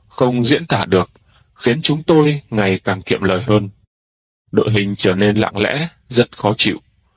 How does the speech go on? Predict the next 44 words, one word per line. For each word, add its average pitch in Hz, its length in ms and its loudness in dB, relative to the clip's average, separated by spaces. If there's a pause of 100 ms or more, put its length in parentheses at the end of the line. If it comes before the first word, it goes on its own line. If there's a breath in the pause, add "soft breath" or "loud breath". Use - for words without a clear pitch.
(260)
Không 151 300 0
như 147 360 4
những 160 200 0
mùa 98 120 4
khô 117 340 2
bình 92 180 -2
thường 92 280 2
trước 143 200 2
đó, 190 320 0 (480)
không 120 360 0
có 110 180 2
tiếng 123 160 2
hú 127 200 4
hét, 180 220 2 (500 soft breath)
tiếng 135 320 2
đàn 110 220 -2
ca, 117 380 -2 (360)
tiếng 143 320 0
chọc - 220 0
ghẹo 107 200 0
nhau, 110 400 2 (180)
xua 151 300 4
đi 139 260 2
nỗi 135 320 2
cô 127 140 4
quạnh, - 260 0 (600 soft breath)
hay 147 340 0
có 131 120 2
những 190 140 -2
hoạt 151 220 0
động 101 260 0 (100)
của 95 240 4
vài 98 240 0
ba 110 120 -2
anh 110 220 -2
em 107 280 -4 (180)
ở 101 160 -2
nhà, 92 360 0 (400)
lên 135 260 2
đất 190 200 0
trồng 98 280 0
rau 107 220 2 (120)
cải 92 160 -2
thiện, - 260 0